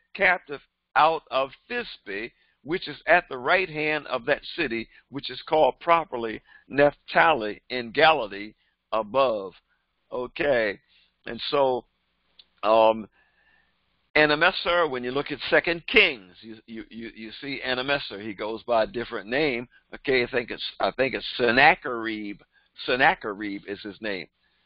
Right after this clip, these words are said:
Verse three, "I, Tobit, have walked all the days of my life in the way of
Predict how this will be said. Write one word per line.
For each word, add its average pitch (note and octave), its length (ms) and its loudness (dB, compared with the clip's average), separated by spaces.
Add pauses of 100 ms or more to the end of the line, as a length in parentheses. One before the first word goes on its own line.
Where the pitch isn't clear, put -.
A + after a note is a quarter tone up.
(360)
Verse D#3 180 4 (140)
three, D#3+ 300 -2 (500)
"I, F3+ 340 6 (120)
Tobit, D#3 380 -2
have G2+ 180 -10
walked D#3+ 440 2
all F3 280 -2
the D3+ 120 -6
days F3 400 0
of E3 100 -6
my D#3 200 4
life C#3 360 2
in C3 200 -10
the A#2 80 -6
way D#3 240 -4
of C#3+ 80 -4